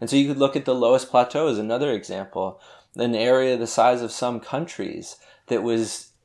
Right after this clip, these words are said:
totally transitioned in a relatively short amount of time.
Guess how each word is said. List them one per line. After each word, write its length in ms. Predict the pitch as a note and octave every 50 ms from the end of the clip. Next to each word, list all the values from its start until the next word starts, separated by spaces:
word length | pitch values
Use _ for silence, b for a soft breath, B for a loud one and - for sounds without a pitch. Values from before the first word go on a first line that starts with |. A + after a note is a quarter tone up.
| _ _ -
totally 500 | - - - D#3+ D#3+ D#3 D3+ C3+ C3 A#2
transitioned 800 | B2+ - B2 A2+ A2 A2+ A2 C3 C3 - - A2 G#2+ G#2 G#2 - - - G#2+
in 160 | A2+ A2+ G#2+
a 80 | G#2
relatively 520 | A2 C3 D3+ F3+ F#3 F#3 - A#2 G2+ G2+ F#2
short 380 | - - - C3 C3 B2 A2
amount 300 | G#2 G#2 G#2 G2+ G2 F#2
of 80 | F2 -
time. 480 | - - A#2 A#2 A#2 G#2+ F2+ E2+ F2+